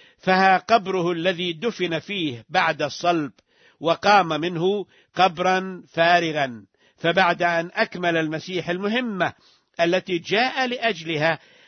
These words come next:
عاد حيا إلى عالمه العلوي، وعودته تلك لم تكن في خيال أتباعه، بل على مرأى منهم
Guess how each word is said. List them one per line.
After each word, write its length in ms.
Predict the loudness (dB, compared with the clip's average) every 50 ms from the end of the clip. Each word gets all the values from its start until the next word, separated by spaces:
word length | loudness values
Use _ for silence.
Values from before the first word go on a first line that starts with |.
| _ -8
عاد 500 | -4 0 2 2 2 2 2 0 -2 -4
حيا 480 | -4 -2 -2 -2 -2 0 0 0 0
إلى 380 | 0 -2 -4 -4 -4 -2 0 0
عالمه 760 | 2 2 2 2 2 0 0 0 -2 -2 -2 -2 -2 -2 -4
العلوي، 600 | -4 -4 -4 -4 -4 -4 -2 -2 -4 -6 -6 -12 _ _ _ _ _ _ _ _ _ _ _ -2
وعودته 760 | 0 2 4 4 2 2 0 0 0 0 0 -2 -4 -4 -4
تلك 440 | -2 -2 -2 -2 -2 -6 _ -16 _ _ _ _ _ -6
لم 260 | -2 -2 -2 -2 -2
تكن 380 | -4 -6 -6 -4 -4 -6 -6 -6
في 220 | -6 -4 -4 -4
خيال 520 | -2 0 0 0 2 2 0 0 0 -4
أتباعه، 600 | -6 -8 -8 -4 -2 0 0 0 2 0 -2 -2 -4 _ _ _ _ _ _ _ _ -4
بل 220 | 0 2 2 2
على 320 | 2 0 0 2 0 0 0
مرأى 380 | 0 0 -2 -2 -2 -2 -2
منهم 640 | -2 -2 -4 -4 -2 -2 0 -2 -2 -2 -4 -8 -12